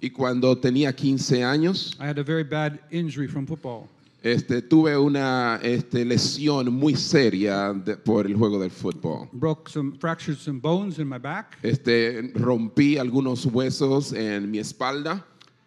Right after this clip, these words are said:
Speaker 2: And so for about a year,
Speaker 1: Eh, y entonces por un año,
Speaker 2: I was, uh, l-, l-, laid low.
Speaker 1: este, eh, realmente no pude hacer nada.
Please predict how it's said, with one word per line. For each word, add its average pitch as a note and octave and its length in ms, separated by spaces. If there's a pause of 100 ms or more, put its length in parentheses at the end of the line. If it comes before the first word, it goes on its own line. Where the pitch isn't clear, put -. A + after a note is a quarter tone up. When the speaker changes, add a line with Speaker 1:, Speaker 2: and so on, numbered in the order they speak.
Speaker 2:
And C#3+ 120
so D#3+ 280
for D#3+ 340
about D#3+ 260
a D3+ 60
year, D3 460 (400)
Speaker 1:
Eh, A2+ 300 (140)
y A2 200
entonces B2+ 420
por A#2+ 300
un C#3 100
año, D#3 400 (480)
Speaker 2:
I D3 100
was, D3+ 500 (100)
uh, D3 340
l-, C#3+ 300 (100)
l-, C#3+ 80
laid D#3 300
low. C3 300 (520)
Speaker 1:
este, A2+ 520 (200)
eh, G#2 180 (100)
realmente B2+ 600
no A#2+ 240
pude B2 240
hacer F#2+ 340
nada. F#2+ 440